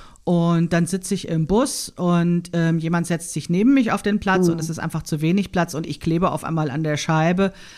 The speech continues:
Speaker 1: ähm, weil ich mich dafür schäme, zu viel Platz einzunehmen. Und, ähm,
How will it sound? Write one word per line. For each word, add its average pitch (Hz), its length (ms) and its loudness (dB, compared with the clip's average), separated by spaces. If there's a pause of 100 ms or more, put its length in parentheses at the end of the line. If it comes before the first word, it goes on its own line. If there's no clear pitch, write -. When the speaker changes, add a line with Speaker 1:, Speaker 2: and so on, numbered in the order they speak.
(160)
Speaker 1:
ähm, 165 240 4
weil 156 140 0
ich 147 140 -4
mich 170 140 -2
dafür 160 240 -2
schäme, 156 640 2
zu 151 160 -6
viel 156 320 0
Platz - 380 -6
einzunehmen. 131 920 -4 (520)
Und, 160 460 2
ähm, 143 500 0